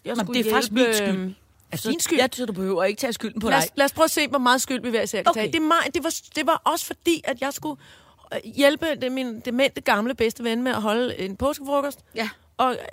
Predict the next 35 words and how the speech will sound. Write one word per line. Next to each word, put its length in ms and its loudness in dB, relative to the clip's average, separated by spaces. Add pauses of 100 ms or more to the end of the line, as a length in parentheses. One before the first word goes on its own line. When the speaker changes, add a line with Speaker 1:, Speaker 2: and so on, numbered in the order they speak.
(220)
Speaker 1:
og 180 -4
derfor 560 0
kunne 140 -8
vi 60 -2
ikke, 400 -8 (340)
øh, 60 -12
optage. 320 -6 (400)
Speaker 2:
Nej, 200 -2 (240)
og 220 2
jeg 220 0
ko-, 80 -8
har 200 -4
været 160 -6
i 40 -10
Frankrig, 400 -6 (320)
Speaker 1:
Ja. 60 -2
Speaker 2:
så 80 0
jeg 180 2
kom, 280 -4
øh, 160 -4
sent 380 -6
hjem 160 -8 (300)
onsdag 300 -2
aften, 240 -6
og 100 -8
vi 60 -8
plejer 280 -6
at 40 -4
optage 480 -10
onsdag 320 -10
Speaker 1:
Ja, 80 -10
det 60 -2
er 20 -10
Speaker 2:
formiddag. 320 -6
Speaker 1:
rigtigt. 220 -10